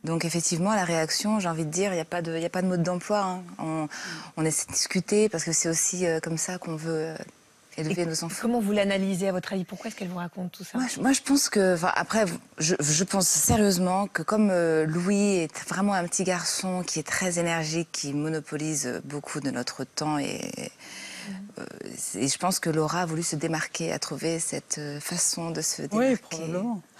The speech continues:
Speaker 3: C'est
Speaker 1: Probablement.
Speaker 3: probablement une façon de, de, de régler un peu ses problèmes de rivalité avec son frère.
Speaker 1: Quoi, ouais, vraiment.
Speaker 3: Ouais.
Speaker 1: Je, je, je crois que c'est vraiment ça.
Speaker 2: Est-ce que, euh, Stanislas, il ment aussi pour, euh, un peu impressionner ses copains ?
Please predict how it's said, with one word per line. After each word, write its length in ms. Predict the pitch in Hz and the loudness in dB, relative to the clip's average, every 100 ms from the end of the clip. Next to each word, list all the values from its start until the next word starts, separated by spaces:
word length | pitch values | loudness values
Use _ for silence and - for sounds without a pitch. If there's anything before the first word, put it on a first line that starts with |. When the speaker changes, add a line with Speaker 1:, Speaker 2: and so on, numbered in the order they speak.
| - | -10
Speaker 3:
C'est 140 | - | -2
Speaker 1:
Probablement. 320 | 196 196 196 190 | 2 4 4 4
Speaker 3:
probablement 140 | 202 | 4
une 120 | 208 | 4
façon 460 | 175 180 - 202 208 | 2 0 0 2 2
de, 180 | 170 147 | 2 2
de, 300 | 147 147 156 - - 160 | 0 -2 -4 -10 -12 -4
de 140 | 143 | 0
régler 460 | 143 170 147 160 185 | 2 2 2 2 2
un 100 | 160 | 0
peu 160 | - | -2
ses 160 | 175 170 | -2 -4
problèmes 360 | - 175 165 | -2 -2 0
de 80 | 156 | -2
rivalité 560 | 156 160 151 147 151 170 | -2 0 0 -2 -2 -4
avec 120 | 156 | -4
son 140 | - | -4
frère. 400 | 196 - 311 285 180 - - - | -8 -6 -4 -2 -4 -10 -14 -4
Speaker 1:
Quoi, 140 | 151 143 | -4 0
ouais, 180 | 165 160 | 0 0
vraiment. 320 | 165 180 160 | 0 0 0
Speaker 3:
Ouais. 160 | 185 190 - - | -4 -8 -12 -10
Speaker 1:
Je, 240 | 156 151 147 | -4 -2 -2
je, 200 | 147 143 | -4 -6
je 120 | - | -6
crois 160 | - 180 | -8 -6
que 80 | |
c'est 100 | - | -6
vraiment 340 | 151 160 170 156 | -6 -6 -6 -6
ça. 200 | - 151 151 _ - - | -6 -10 -14 _ -14 -2
Speaker 2:
Est-ce 180 | 220 - | -2 -2
que, 160 | - | 0
euh, 480 | 294 285 226 190 185 | 2 4 4 4 4
Stanislas, 580 | - 202 202 - 240 - | 2 0 0 0 -2 -2
il 200 | 190 196 | 0 2
ment 260 | 190 214 | 2 2
aussi 300 | 214 185 - | 0 -2 -4
pour, 280 | 226 196 165 | -6 -6 -2
euh, 140 | 160 151 - - - | 0 -2 -6 -14 -8
un 80 | |
peu 100 | 180 | -4
impressionner 560 | 220 190 220 202 202 208 | -2 -2 -4 -2 0 0
ses 160 | 196 185 | -2 -4
copains ? 400 | 196 160 175 | -4 -4 -4